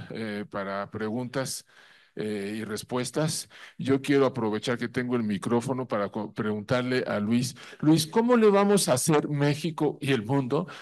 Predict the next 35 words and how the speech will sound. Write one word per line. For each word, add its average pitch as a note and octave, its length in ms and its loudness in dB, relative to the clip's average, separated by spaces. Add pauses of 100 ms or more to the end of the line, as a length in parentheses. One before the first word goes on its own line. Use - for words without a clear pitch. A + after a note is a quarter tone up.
(180)
para A#2 220 4
transitar B2 720 4
hacia C3+ 300 2
una D3 220 6
nueva C#3 520 6
era C#3+ 360 2
libre C3+ 400 4
de G#2 160 -2
carbono, A#2+ 640 0 (480)
de A2+ 140 0
energías C3 880 0
renovables, A#2+ 1000 -2 (320)
donde A2+ 320 -2
ya C3 140 2
no C3+ 80 0
exista B2+ 460 -2
más B2 360 2
el A2 100 0
motor A2 340 0
de A#2+ 100 0
combustión A2 560 0
interna, A2 600 0
digamos, G#2+ 500 -2
de G#2+ 100 -4
para F#2+ 260 -4
aquí B2+ 280 -2
al A#2 140 0
dos G2+ 200 -2
mil A#2+ 140 2
cincuenta, A#2 560 -2
cuando A2 340 -2
para A2+ 240 0
eso C3 180 2
se D3+ 160 2
requiere, A#2+ 580 2